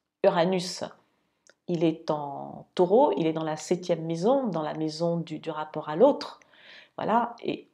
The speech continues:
donc, il y a un besoin de liberté individuelle qui se manifeste. Alors, tout dépend de quel côté on est, hein. Soit vous êtes celui qui se prend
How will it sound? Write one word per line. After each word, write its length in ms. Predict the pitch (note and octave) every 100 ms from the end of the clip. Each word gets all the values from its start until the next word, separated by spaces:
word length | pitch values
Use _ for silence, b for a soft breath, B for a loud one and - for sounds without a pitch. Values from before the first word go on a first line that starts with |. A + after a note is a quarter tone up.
| _
donc, 320 | E3 E3 E3 - _ _
il 80 | E3+
y 80 |
a 40 | E3
un 60 |
besoin 460 | D#3 E3+ E3 F#3 F3+
de 340 | F3+ D#3 C#3 b b b b b b b _ -
liberté 580 | F3 G3 F3+ F3+ - G3+
individuelle 840 | F3+ D3+ D#3 D#3+ D#3+ C4+ D4 E3+ E3
qui 140 | -
se 160 | F3 F3
manifeste. 840 | E3 E3 E3 - C#4+ F4 - - -
Alors, 220 | E3 D#3
tout 100 | F3
dépend 240 | F#3 F3+
de 100 | F3
quel 200 | E3+ E3
côté 320 | E3 E3 E3
on 160 | E3 F3+
est, 160 | C#4+ C4+
hein. 160 | B3
Soit 180 | B3 G3+
vous 160 | F#3 F3
êtes 100 | F3
celui 300 | - F3 F3+
qui 120 | E3+
se 100 | -
prend 380 | - F#3 F3